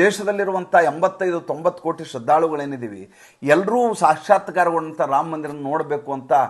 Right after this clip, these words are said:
ನಾವು ಕಣ್ ತುಂಬಿಸ್ಕೋಬೇಕು ಅಂತ ಪ್ರಯತ್ನ ಮಾಡ್ತಾ ಇದ್ದೀವಿ. ಇರುವ ವ್ಯವಸ್ಥೆಯಲ್ಲಿ ಯಾವುದು ಸಮಸ್ಯೆ ಆಗಲಾರದ ಹಾಗೆ ಅಯೋಧ್ಯೆಯಲ್ಲಿ ಸಹಜವಾಗಿ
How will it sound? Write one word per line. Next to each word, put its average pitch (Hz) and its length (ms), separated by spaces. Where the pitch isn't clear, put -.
ನಾವು 123 220
ಕಣ್ 160 200
ತುಂಬಿಸ್ಕೋಬೇಕು 165 580
ಅಂತ 143 120
ಪ್ರಯತ್ನ 147 300
ಮಾಡ್ತಾ 127 320
ಇದ್ದೀವಿ. 104 280
ಇರುವ 175 240
ವ್ಯವಸ್ಥೆಯಲ್ಲಿ 180 760
ಯಾವುದು 160 260
ಸಮಸ್ಯೆ 170 440
ಆಗಲಾರದ 151 460
ಹಾಗೆ 147 180
ಅಯೋಧ್ಯೆಯಲ್ಲಿ 151 640
ಸಹಜವಾಗಿ 208 720